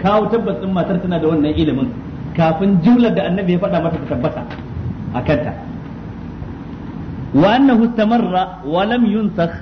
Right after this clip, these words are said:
In kuma muna da tabbas din hanin da Annabi din yayi ya ci gaba da,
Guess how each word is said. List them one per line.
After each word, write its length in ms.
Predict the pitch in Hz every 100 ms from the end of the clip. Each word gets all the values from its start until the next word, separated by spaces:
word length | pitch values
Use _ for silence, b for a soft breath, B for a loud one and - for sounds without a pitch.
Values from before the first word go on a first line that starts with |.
| - - - -
In 200 | 233 247
kuma 160 | 247 254
muna 180 | 262 220
da 60 |
tabbas 340 | 180 220 208 -
din 160 | 202
hanin 240 | 202 226 196
da 80 | 180
Annabi 280 | 185 208 202
din 220 | 202 196
yayi 280 | 175 175 170 - - -
ya 280 | 160 208 220
ci 80 | 233
gaba 200 | 220 220
da, 100 | 202